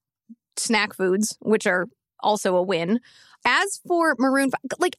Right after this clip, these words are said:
I don't really wanna do this. And this Maroon five thing was so off my radar until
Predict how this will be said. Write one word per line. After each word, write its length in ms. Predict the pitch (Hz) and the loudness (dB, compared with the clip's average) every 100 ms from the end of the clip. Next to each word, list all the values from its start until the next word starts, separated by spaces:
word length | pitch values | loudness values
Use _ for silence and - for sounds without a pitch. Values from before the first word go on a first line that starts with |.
| - | -2
I 260 | 381 466 403 - | 0 0 -4 -4
don't 320 | 285 269 269 | -2 0 -4
really 440 | 220 233 240 240 247 | -2 0 2 2 2
wanna 260 | 233 233 | 2 0
do 220 | 214 233 | 0 0
this. 200 | 226 233 - | 2 0 0
And 220 | 240 240 - - - | -2 -2 -6 -16 -6
this 260 | 247 359 403 | 0 0 0
Maroon 340 | 392 339 302 | 2 2 2
five 360 | 277 226 226 233 | 2 0 0 0
thing 280 | 254 262 247 | -2 0 0
was 160 | 208 | -2
so 500 | - - 233 233 247 - | -2 0 2 2 0 2
off 280 | 190 233 | 0 0
my 180 | 254 226 | -2 0
radar 440 | 208 208 214 220 202 | 0 0 0 0 0
until 580 | 226 226 214 214 208 | -2 0 2 2 0